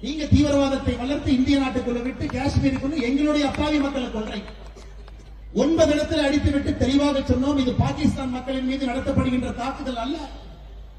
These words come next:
பாகிஸ்தான் தீவிரவாதிகளுக்கு புகலிடமாக இருக்கக்கூடிய ஒன்பது இடத்தை அடித்திருக்கின்றோம். புத்தி தெரிந்து கொள்ளுங்கள், மறுபடியும் இது போல் செய்யாதீர்கள் என்பதை மோடி மிக தெளிவாக சொன்னார்.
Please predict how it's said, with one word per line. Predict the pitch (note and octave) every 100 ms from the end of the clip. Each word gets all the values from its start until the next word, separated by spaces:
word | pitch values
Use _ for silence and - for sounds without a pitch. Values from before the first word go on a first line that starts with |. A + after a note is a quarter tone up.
| -
பாகிஸ்தான் | C#4+ D#4+ E4 - D#4+ C#4+ -
தீவிரவாதிகளுக்கு | E4+ F4 D#4 D4 C#4+ C#4 C#4 -
புகலிடமாக | - D4 C#4+ C#4+ C4+
இருக்கக்கூடிய | C4+ C4 C4+ C4+
ஒன்பது | B3 C#4 D4
இடத்தை | D4 -
அடித்திருக்கின்றோம். | C4 B3 B3 A3+ G#3+ A3 A3 - - - - - - - - - - - -
புத்தி | C4+ D4 -
தெரிந்து | B3+ C4 D#4 B3
கொள்ளுங்கள், | B3+ B3 A#3+ B3
மறுபடியும் | G#3+ B3+ B3+ C#4+ C#4
இது | A#3 A3
போல் | B3 A#3+ G3+
செய்யாதீர்கள் | A3+ C4 B3 A3 G#3
என்பதை | G3 F#3+ F#3
மோடி | F#3 A#3 G#3+
மிக | G3
தெளிவாக | G#3+ G3 G3+ G3+ F3+
சொன்னார். | F3 E3+ -